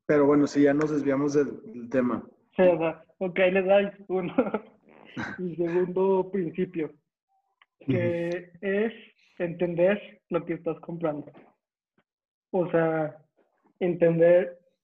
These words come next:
Speaker 2: por ejemplo, algo muy fácil. ¿Sabes qué hace Apple? Todos sabemos qué hace Apple. La mayoría de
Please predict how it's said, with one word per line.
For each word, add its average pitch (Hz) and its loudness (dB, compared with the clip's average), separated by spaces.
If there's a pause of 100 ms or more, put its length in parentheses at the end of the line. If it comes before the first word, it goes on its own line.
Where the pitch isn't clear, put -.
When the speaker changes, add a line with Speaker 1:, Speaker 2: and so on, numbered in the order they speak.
(180)
Speaker 2:
por 170 -8
ejemplo, 170 2
algo 185 0
muy 190 -4
fácil. 170 -6 (280)
¿Sabes 175 2
qué 180 -2
hace 170 -4
Apple? 214 -2 (400)
Todos 175 0
sabemos 160 -2
qué 175 -10
hace 170 0
Apple. 185 -4 (840)
La 190 0
mayoría 165 0
de 175 0